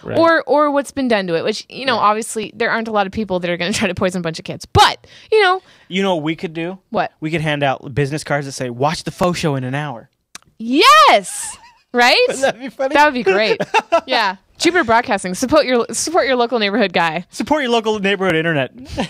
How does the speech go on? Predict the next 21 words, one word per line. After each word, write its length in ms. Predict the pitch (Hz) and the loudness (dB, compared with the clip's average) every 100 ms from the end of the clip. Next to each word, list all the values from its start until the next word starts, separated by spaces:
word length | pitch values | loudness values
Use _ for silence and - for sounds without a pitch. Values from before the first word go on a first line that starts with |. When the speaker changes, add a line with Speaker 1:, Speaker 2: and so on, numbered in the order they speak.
| - - | -6 -2
Speaker 1:
Okay. 420 | 196 202 151 117 - - - - | 0 0 -4 -6 -8 -10 -10 -6
All 140 | 185 196 | 0 0
Speaker 2:
That's 80 | 147 | 0
Speaker 1:
right. 40 | |
Speaker 2:
great. 180 | 185 - | -2 -2
Speaker 1:
So 80 | 220 | 0
what 120 | 262 | 2
else 140 | 302 | 2
about 160 | 160 131 | 0 -2
sugar? 220 | 143 117 | -4 -6
Anything 240 | 139 156 170 | -4 -2 -2
else? 140 | 208 | 0
Speaker 2:
Um, 440 | 247 262 269 269 | 0 2 0 0
let's 200 | 277 285 - | -4 -6 -6
see. 640 | 254 208 185 175 160 - | -4 -2 -2 -4 -4 -4
Uh, 440 | - 214 202 202 202 | -2 0 0 -2 -4
da, 0 | |
da, 140 | 226 | -2
da, 200 | 254 247 | 0 0
da, 100 | 214 | -2
da. 520 | 196 202 196 196 208 | 0 0 0 0 -4